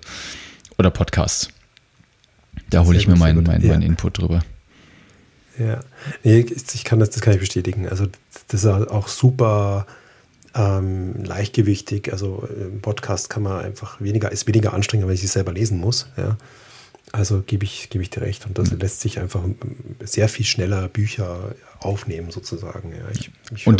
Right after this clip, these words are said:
Speaker 1: dann
Speaker 2: Bücher
Speaker 1: natürlich,
Speaker 2: mittlerweile
Speaker 1: das ist vielleicht auch noch ein Hack, ich höre mittlerweile,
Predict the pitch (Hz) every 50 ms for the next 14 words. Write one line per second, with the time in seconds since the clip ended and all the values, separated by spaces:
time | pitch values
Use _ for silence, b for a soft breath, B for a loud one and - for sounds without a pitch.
0 | 104 101 101 95 98 101 107 98 98 92 - - - - - 95 92 104 - 113
1 | 101 - 104 95 90 - - 98 98 92 90 87 82 95 95 - - - 92 -
2 | - 98 90 90 90 92 92 90 - - 82 85 85 85 80 92 95 95 95 95
3 | 95